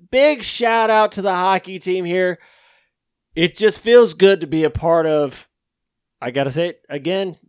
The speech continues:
Tampa Bay. It feels good to be a part of a city that's putting together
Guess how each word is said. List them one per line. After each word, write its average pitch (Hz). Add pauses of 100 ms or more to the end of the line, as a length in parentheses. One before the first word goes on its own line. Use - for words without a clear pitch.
Tampa 160
Bay. 196
It 143
feels 165
good 190
to 151
be 156
a 147
part 170
of 143
a 135
city 190
that's 147
putting 190
together 151